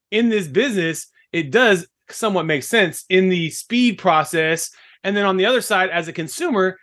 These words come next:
"Hey, I don't wanna have to wait ten minutes to get your attention. And what do I need to do? Flag you down to get a drink here?"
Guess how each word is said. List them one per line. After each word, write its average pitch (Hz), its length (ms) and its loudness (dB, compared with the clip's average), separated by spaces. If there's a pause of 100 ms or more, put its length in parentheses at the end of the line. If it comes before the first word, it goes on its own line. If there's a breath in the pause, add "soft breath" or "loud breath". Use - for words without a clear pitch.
(500)
"Hey, 220 220 -2 (100)
I 226 60 -2
don't 311 120 -2
wanna 277 140 0
have 220 140 2
to 190 80 -2
wait 196 300 0 (280)
ten 214 240 -2
minutes 220 260 0
to 196 80 -6
get 196 200 -4
your 185 100 2
attention. 208 480 -2
And 170 140 0
what 196 80 2
do 208 80 2
I 196 80 4
need 196 160 -2
to 190 100 2
do? 185 140 0
Flag 196 340 -2
you 185 80 2
down 208 380 2
to 180 80 -6
get 185 120 -2
a 175 80 -4
drink 220 300 -4
here?" 339 300 -2